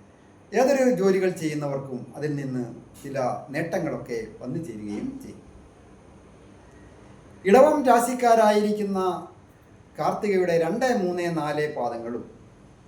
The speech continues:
രോഹിണിയും മകയിരത്തിൻ്റെ ആദ്യത്തെ ഒന്ന്, രണ്ട് പാദങ്ങളും അടങ്ങുന്ന നക്ഷത്രക്കാർക്ക് വളരെയധികം ജാഗ്രതയും ശ്രദ്ധയും ആവശ്യമുള്ള ഒരു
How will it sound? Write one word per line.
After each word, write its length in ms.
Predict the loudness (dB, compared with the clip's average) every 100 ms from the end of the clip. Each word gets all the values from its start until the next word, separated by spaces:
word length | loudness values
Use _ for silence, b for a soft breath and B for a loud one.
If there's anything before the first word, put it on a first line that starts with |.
| -20 -14 2
രോഹിണിയും 440 | 4 4 2 0 0
മകയിരത്തിൻ്റെ 540 | 0 0 -2 -4 -2 0
ആദ്യത്തെ 280 | 0 -2 -2 -2
ഒന്ന്, 180 | -2 -2 -2
രണ്ട് 260 | -4 -2 -2 -4 -6 -16 -20 -20 -16 -4
പാദങ്ങളും 440 | -2 0 -2 -4 -6 -8
അടങ്ങുന്ന 320 | -6 -6 -6 -6 -8
നക്ഷത്രക്കാർക്ക് 800 | -12 -12 -10 -6 -6 -6 -10 -12 -14 -20 _ _ _ -20 _ _ -18 0
വളരെയധികം 520 | 4 4 4 2 0 -2 0
ജാഗ്രതയും 540 | 0 0 -2 -4 -4 -6
ശ്രദ്ധയും 420 | -10 -8 -6 -6 -8 -12
ആവശ്യമുള്ള 500 | -12 -10 -12 -10 -6 -6 -6 -8 -10
ഒരു 160 | -8